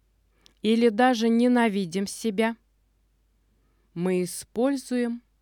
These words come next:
это физическое событие, чтобы усилить подобные негативные чувства. Если мы живем в мире с самим собой,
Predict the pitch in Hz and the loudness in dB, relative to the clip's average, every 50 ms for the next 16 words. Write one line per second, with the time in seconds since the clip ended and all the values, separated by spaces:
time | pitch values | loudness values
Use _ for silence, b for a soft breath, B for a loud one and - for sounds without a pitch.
0 | _ _ _ 185 180 170 - - 156 - - 170 160 147 143 170 233 233 - - | _ _ _ -6 -6 -6 -6 -8 -12 -10 -10 -10 -10 -8 -8 -10 -10 -10 -8 -10
1 | 196 - - - - 175 165 156 - - - 160 151 143 135 175 226 220 _ - | -12 -12 -14 -10 -6 -6 -6 -6 -8 -10 -10 -8 -8 -8 -6 -8 -8 -8 _ -12
2 | - 160 147 151 156 - _ _ _ _ _ _ _ _ _ _ b b b b | -12 -12 -12 -12 -14 -20 _ _ _ _ _ _ _ _ _ _ b b b b
3 | b b b b - - - - 226 226 208 240 - - _ 240 262 262 - - | b b b b -16 -12 -4 -2 -2 0 0 -2 -4 -4 _ -2 -2 -2 -4 -6
4 | - - 269 262 254 233 196 185 180 175 - - - - _ _ _ _ _ _ | -10 -6 -2 -2 -2 0 -2 -2 -4 -6 -8 -14 -20 -20 _ _ _ _ _ _
5 | - 170 165 156 147 165 170 165 147 - 160 160 160 156 151 151 147 143 147 151 | -6 -6 -6 -6 -6 -6 -6 -6 -6 -8 -8 -8 -8 -8 -10 -10 -12 -12 -10 -12
6 | 139 135 - - - 196 185 180 180 175 165 165 151 - _ - - 156 139 - | -12 -12 -14 -10 -10 -8 -8 -6 -8 -8 -8 -10 -12 -14 _ -14 -12 -12 -12 -12
7 | - - - 135 139 143 - _ _ _ _ _ _ _ _ _ _ _ _ _ | -16 -18 -16 -16 -16 -16 -16 _ _ _ _ _ _ _ _ _ _ _ _ _
8 | _ _ _ _ _ _ _ _ _ _ _ _ _ _ _ b b b b b | _ _ _ _ _ _ _ _ _ _ _ _ _ _ _ b b b b b
9 | b b b b b b b - 147 156 175 214 277 311 - - 285 269 269 254 | b b b b b b b -16 -14 -8 -4 -2 -2 -2 -4 -4 -4 -2 0 2
10 | 254 262 240 202 214 247 240 196 226 254 254 233 220 190 175 165 160 190 208 214 | 2 0 0 0 0 -2 -2 0 0 0 0 0 -2 -4 -6 -6 -6 -4 -2 0
11 | 233 262 302 320 277 233 185 - - - - 202 185 180 175 170 165 - - - | 0 0 0 0 -2 -4 -6 -8 -10 -12 -8 -6 -6 -4 -6 -6 -8 -10 -14 -12
12 | - 180 165 147 147 160 151 147 - | -10 -8 -8 -8 -8 -10 -10 -10 -14